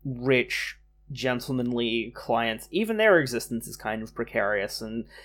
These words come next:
I like those details. I like getting those kind of things, and I think that the novel could do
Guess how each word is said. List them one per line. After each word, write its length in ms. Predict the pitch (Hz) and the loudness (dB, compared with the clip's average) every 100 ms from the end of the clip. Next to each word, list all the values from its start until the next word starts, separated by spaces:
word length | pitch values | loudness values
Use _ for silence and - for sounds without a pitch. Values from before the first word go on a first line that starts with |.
| - - - | -20 -18 4
I 100 | 247 | 8
like 240 | 294 277 | 8 6
those 200 | 233 202 | 4 4
details. 420 | 185 131 110 92 120 | 2 0 0 -2 0
I 100 | 131 | 4
like 460 | 151 165 139 127 | 6 4 2 -4
getting 300 | 131 139 131 | 0 2 0
those 200 | 123 120 | -2 -2
kind 280 | 120 123 120 | -2 -2 -2
of 80 | 107 | -4
things, 300 | 117 104 101 | -6 -6 -6
and 100 | 120 | -4
I 60 | 120 | -4
think 280 | - 131 123 | -2 -4 -4
that 120 | 107 | -6
the 60 | |
novel 300 | 120 113 110 | -2 -2 -4
could 320 | 117 - 120 110 | -6 -4 -4 -2
do 480 | 113 113 110 107 | -2 -2 -4 -8